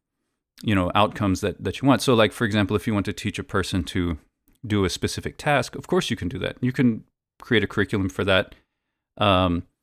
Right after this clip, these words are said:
and the more mechanical the task is, the more successful, the more predictable the outcome can be. The less mechanical it is, the more you're gonna run into the problem of the black box that Sean was,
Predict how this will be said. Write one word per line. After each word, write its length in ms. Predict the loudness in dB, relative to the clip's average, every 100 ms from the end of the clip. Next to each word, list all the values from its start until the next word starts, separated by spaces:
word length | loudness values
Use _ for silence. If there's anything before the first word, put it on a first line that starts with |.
| _ 2
and 160 | 6
the 40 | 8
more 200 | 8 6
mechanical 560 | 4 2 2 2 2
the 100 | -2
task 400 | -2 0 0 0 0
is, 320 | 4 4 4
the 120 | 0
more 240 | 2 2 2
successful, 800 | -2 -6 0 2 2 0 -2 0
the 120 | 0
more 200 | 0 0
predictable 600 | -2 -4 -2 -2 -2 -2
the 100 | 0
outcome 540 | 0 -2 -4 -4 -4 -6 _ -10
can 160 | -6
be. 380 | 2 2 2 -4 _ _ -4
The 80 | 0
less 240 | 2 2
mechanical 580 | -2 0 0 2 0 0
it 120 | 0
is, 400 | -2 -4 -4 -8 _ _ _ _ _
the 100 | -2
more 180 | 0 2
you're 120 | 2
gonna 180 | 2 2
run 200 | 2 2
into 200 | 0 -2
the 80 | -4
problem 540 | 0 0 0 -4 -6 _ _ _
of 280 | -8 -6 -6
the 60 | -6
black 320 | -2 -2 0
box 400 | 4 4 4 -2
that 160 | -8 -6
Sean 400 | -2 -2 -2 -6
was, 360 | -10 -10 -14